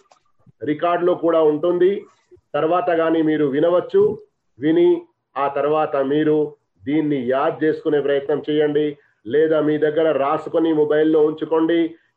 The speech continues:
ఎప్-, అప్-, అడపా దడపా చదువుతూ ఉండండి. ఒక సందర్భంలో ప్రవక్త సల్లల్లాహు అలైహి వసల్లం చెప్పారు, "అష్షిర్కు అఖ్ఫా, అష్షిర్కు ఫీకుమ్ అఖ్ఫా మిన్ దబీబిన్ నమ్ల్,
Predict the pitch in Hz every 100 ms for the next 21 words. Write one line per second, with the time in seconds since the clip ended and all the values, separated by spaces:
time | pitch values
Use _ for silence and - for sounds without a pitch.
0 | - 135 143 - - 139 - - 143 156
1 | 147 135 120 143 156 139 123 - 180 240
2 | 190 160 127 117 107 85 - _ _ _
3 | - - 127 160 180 170 160 151 147 156
4 | 156 147 151 139 139 151 143 139 139 131
5 | 131 147 123 127 - 156 180 214 - -
6 | _ _ _ _ _ _ - 143 - -
7 | 220 196 - 151 131 - _ _ _ _
8 | _ _ 220 226 - - 147 139 117 -
9 | _ _ _ _ _ _ _ _ - 165
10 | - 226 214 165 175 208 208 170 160 214
11 | - - 160 156 135 135 147 170 147 131
12 | 151 139 104